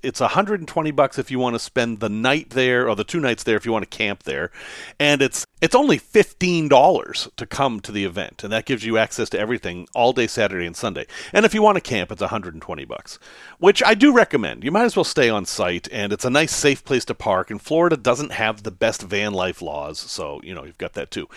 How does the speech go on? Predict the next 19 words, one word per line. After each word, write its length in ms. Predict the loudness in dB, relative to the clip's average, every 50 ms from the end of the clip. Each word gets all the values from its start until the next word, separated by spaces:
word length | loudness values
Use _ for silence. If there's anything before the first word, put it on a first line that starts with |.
| -18 -18 -16 -18 -2 4
Plus, 200 | 4 4 4 4
as 140 | 2 2 4
an 60 | 6 8
added 240 | 8 6 6 2
bonus, 460 | 2 2 4 4 4 2 0 -4 -6 -6
if 80 | -2
you 60 | 0
wanna 200 | 0 0 2 2
go 100 | 2 2
to 60 | 2 2
Schoolie 800 | 0 -2 -4 -4 -6 -4 -2 2 4 6 6 6 4 2 2 0
Swarm 560 | -4 -4 -2 0 0 2 2 0 -2 -2 -4
as 340 | -4 -4 -4 -4 -4 -8 -2
well, 400 | 2 4 4 4 4 2 0 -4
which 220 | -6 -6 -6 -8 -6 -2
I 140 | 0 2 2
unfortunately 540 | 2 0 0 -2 -4 -4 -2 -4 -4 -4 -6
can't 580 | -8 -8 -6 -4 -2 -2 -4 -6 -10 -14 -4
do, 380 | 0 0 2 2 0 -4 -8